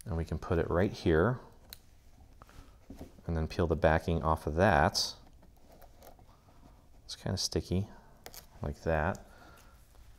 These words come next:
And then we take it and close it, press down. Okay, and then what we can do, sticks to the paper.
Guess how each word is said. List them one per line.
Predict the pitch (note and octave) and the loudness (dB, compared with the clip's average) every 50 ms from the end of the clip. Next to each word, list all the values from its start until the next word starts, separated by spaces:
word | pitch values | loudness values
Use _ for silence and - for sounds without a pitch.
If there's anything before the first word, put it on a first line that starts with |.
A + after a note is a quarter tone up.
| - - - | -14 -8 -4
And | E2+ | -4
then | E2 E2 E2 | -2 0 -2
we | D#2+ | -2
take | - - - G#2 - - | -2 0 0 0 0 2
it | D#2 D#2+ - | 0 0 2
and | - - | 0 -2
close | - - - C3 C3 F#2+ D#2 | -4 4 6 6 6 8 6
it, | D2 F2+ - - - - - - - - | 4 4 4 2 -4 -16 -18 -20 -20 -16
press | - - F2+ - - | -4 -2 -2 -2 -2
down. | - - F#2+ E2+ D#2 D2+ D#2 F2 F#2+ - - - - - - - - - - - - - - - - - - | -2 2 2 4 4 4 4 2 0 -2 -6 -20 -20 -20 -20 -20 -20 -20 -20 -12 -10 -10 -10 -10 -8 6 6
Okay, | - - - - - - - - - - - - - - - - - - E2 D#2+ F2 F#2+ G2+ - - | 8 8 6 -6 -12 -16 -18 -20 -20 -20 -20 -20 -20 -20 -18 -14 -8 -4 -2 -2 -2 -2 -4 -6 -6
and | E2+ D#2+ | -4 -2
then | D#2+ | 0
what | E2 D2+ | 0 0
we | D2 D#2 | -2 -2
can | - D#2+ D2+ D2+ | -2 -2 -2 2
do, | F#2+ G2 F2+ D2+ D#2 E2+ F2 F#2+ F2+ - - - - - - - - - - - - - - - - - - - - - - - - - - - - - - | 4 4 6 6 4 4 2 0 -4 -12 -18 -20 -20 -20 -20 -20 -20 -20 -20 -14 -14 -14 -12 -12 -12 -12 -14 -14 -12 -4 -2 -2 -2 -4 -16 -20 -20 -16 -8
sticks | - - - G2 F2+ - - | -8 -2 0 0 0 0 -2
to | - | 0
the | D#2+ D2+ | -2 -2
paper. | - - - G2 F#2 - C#2+ C#2 D2+ - | -2 2 2 2 2 4 2 0 0 0